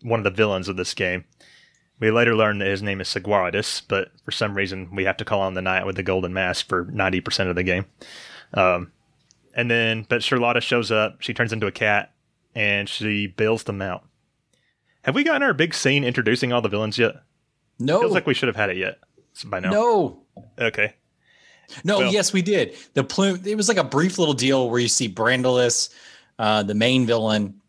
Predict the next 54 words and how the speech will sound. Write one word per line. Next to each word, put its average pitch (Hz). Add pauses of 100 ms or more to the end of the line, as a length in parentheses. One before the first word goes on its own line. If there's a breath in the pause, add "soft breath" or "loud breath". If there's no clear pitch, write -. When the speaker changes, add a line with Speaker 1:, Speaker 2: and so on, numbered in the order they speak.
(140)
Speaker 2:
and, 113
or 131
no, 143
you 131
don't 175
even 123
see 139
them. 117
They 110
just 117
walk 117
out 123
of 101
a 104
gate. 101
They're 104
all 107 (600 loud breath)
the 107
big, 113
um, 95 (800)
Plume 135
Knight, 123
and 110
then 107
this 120
guy, 113
the 107
Golden 110
Mask, 104
and 131
that's 175
really 180 (100)
it. 92
That's 95
all 156
you 107
see. 87
Speaker 1:
There's 117
also 131
the 110
masked 101
woman 104 (160)
who 101 (500)
later 101
turns 98
out 95
to -
be 95 (680)
Al-, -
Alwyn. 95 (360)
Spoiler 90
Speaker 2:
Yeah, 107
Speaker 1:
alert. 98
Speaker 2:
kid, 143